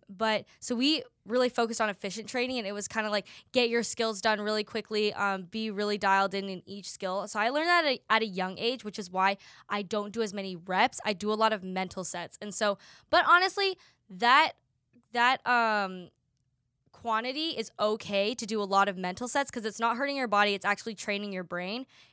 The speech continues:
And it's a really good way to start taking that into college because in college, it's all about quality. <laughs> Like, it's all about h-, perfecting skills.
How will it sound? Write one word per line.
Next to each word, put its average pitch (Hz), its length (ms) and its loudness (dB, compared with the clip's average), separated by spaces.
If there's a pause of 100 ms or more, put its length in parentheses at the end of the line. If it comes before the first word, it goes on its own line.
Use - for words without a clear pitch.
And 220 380 -2 (180)
it's 233 200 -4
a 226 80 -2
really 247 340 0
good 233 540 0
way 220 480 0
to 214 100 -8
start 208 340 -2
taking 226 360 -12
that 185 160 -8
into 180 340 -16
college 214 680 0 (340)
because 220 760 2 (260)
in 240 160 -6
college, 269 580 4
it's 247 180 -2 (160)
all 254 400 4
about 214 380 2
quality. 180 840 0
<laughs> 214 60 -10 (1000)
Like, 202 280 -6 (240)
it's - 200 -10
all 240 220 0
about 240 300 6
h-, 254 100 -8
perfecting 208 720 -6
skills. 180 640 -12